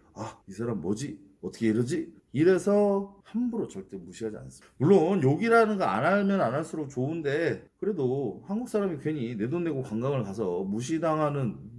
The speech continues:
그런 일이 없기를 바라면서 한번 이 방송을 만들어 봤습니다. 다시 한번 말씀드리겠습니다. "어이, 고래 나니 야떼노, 고노야로. 고래 나니, 고래, 고노야로."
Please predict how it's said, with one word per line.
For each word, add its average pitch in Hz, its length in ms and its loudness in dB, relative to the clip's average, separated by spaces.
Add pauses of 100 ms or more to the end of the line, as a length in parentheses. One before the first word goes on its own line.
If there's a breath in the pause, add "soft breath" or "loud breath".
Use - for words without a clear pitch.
그런 135 240 0
일이 90 160 -6
없기를 156 420 -2
바라면서 113 400 -2
한번 117 500 -6
이 113 140 -6
방송을 113 320 -2
만들어 104 300 0
봤습니다. 80 500 -10
다시 98 160 -4
한번 120 140 0
말씀드리겠습니다. 92 1080 -4 (140)
"어이, 170 360 4 (140)
고래 170 200 2
나니 175 240 4
야떼노, 285 540 4
고노야로. 180 840 4
고래 127 160 -2
나니, 233 420 4
고래, 247 220 6
고노야로." 220 840 6